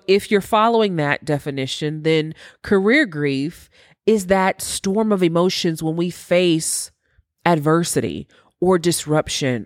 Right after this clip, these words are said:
on our work journey, right? When we are going after the job and we don't get it. When we're going about our day, performing at our best, and our name ends up on the layoff list when we least expect it, right?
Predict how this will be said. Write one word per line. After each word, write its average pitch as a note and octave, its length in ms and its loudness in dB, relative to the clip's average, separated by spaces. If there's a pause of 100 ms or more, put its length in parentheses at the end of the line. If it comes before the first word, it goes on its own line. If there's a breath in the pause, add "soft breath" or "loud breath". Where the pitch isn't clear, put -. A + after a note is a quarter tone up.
(120)
on D#3 200 0
our D3+ 140 2
work C#3 340 0
journey, - 540 -10 (720 soft breath)
right? E3 340 2 (280 soft breath)
When D#3+ 240 2
we F3+ 400 0 (560)
are F3 80 4
going E3 320 4
after D#3+ 200 -2
the D#3 80 -4
job C#3+ 300 0
and C3 100 -2
we C#3+ 80 0
don't C3 220 0
get C3 160 0
it. G#2+ 160 -2 (1040)
When F3 220 0
we're F#3 180 2
going E3 320 0
about D#3+ 220 0
our D#3 140 0
day, D3 500 0 (380)
performing E3+ 500 0
at D3 100 2
our C#3 140 2
best, C#3 500 0
and D#3+ 120 0
our D3+ 120 4
name C#3 320 0
ends C3 200 0
up C3+ 120 -2
on C3+ 120 0
the B2+ 100 -2
layoff B2 400 -2
list E2 420 -8 (200)
when C#3+ 160 0
we C#3 100 2
least C3+ 320 -2
expect - 480 -10
it, - 140 -14 (400)
right? F3+ 280 -2